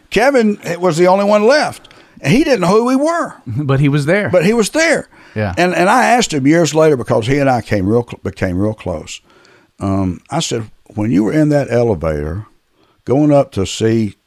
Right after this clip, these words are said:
Speaker 1: two people that you had no idea who they were that had a son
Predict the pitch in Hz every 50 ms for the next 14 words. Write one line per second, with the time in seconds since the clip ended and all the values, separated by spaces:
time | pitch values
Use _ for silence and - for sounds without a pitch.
0 | _ _ _ _ _ _ - 151 160 - - 156 143 127 - 92 92 87 82 -
1 | - - 127 113 110 101 107 123 143 151 151 151 147 143 131 123 139 143 135 127
2 | 123 120 110 104 - - 107 117 110 107 107 107 101 107 113 110 98 87 90 90
3 | 85 - _ - - - - _ - 98 98 107 107 110 101 90 - - - 147
4 | 151 151 143 123 113 110 107 107 131 165